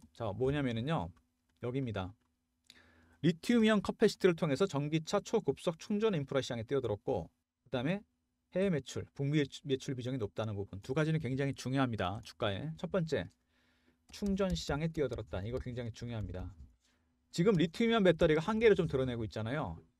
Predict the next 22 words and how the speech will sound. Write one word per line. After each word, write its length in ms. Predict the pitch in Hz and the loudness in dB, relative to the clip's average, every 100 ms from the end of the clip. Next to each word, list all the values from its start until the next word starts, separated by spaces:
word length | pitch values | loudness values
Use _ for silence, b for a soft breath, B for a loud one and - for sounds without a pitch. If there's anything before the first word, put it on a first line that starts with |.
| - | -14
테슬라도 380 | 202 240 214 | -6 -2 0
굉장히 380 | 202 135 139 160 | 0 -2 0 0
이 60 | 127 | 0
부분을 240 | 135 139 | 0 -2
고민하고 440 | - 120 143 151 110 | -4 -6 -4 -2 -4
있습니다. 480 | - 98 98 92 - _ _ _ _ _ _ _ | -6 -10 -10 -12 -14 _ _ _ _ _ _ _
이 100 | 151 | -4
시장이 300 | 165 - 202 | -2 0 0
사백 340 | 190 151 170 190 | 0 2 2 0
조짜리 280 | 175 156 117 | 0 0 0
시장이 220 | 120 110 | -4 -6
됐어요, 260 | 104 120 | -6 -6
이제. 320 | 104 98 90 90 - _ _ _ _ _ _ _ _ | -8 -8 -10 -10 -14 _ _ _ _ _ _ _ _
우리나라 320 | 135 147 160 | -4 -2 0
대기업도 460 | 170 131 139 151 139 | 0 2 2 2 2
뛰어들고 420 | 147 131 120 131 | 4 2 2 -2
미국도 320 | 143 143 156 | 0 -2 0
마찬가지고 640 | 143 95 139 120 101 98 92 - _ - | -4 -2 -4 -4 -4 -4 -6 -10 _ -10
여기 240 | 117 165 | -4 -2
엘에스 300 | 120 139 160 | 0 -2 0
머티리얼즈도 500 | 156 107 - 123 117 127 | -2 -2 2 0 0 -2
뛰어들었습니다. 680 | 170 156 107 - 98 95 | -2 -4 -6 -8 -8 -8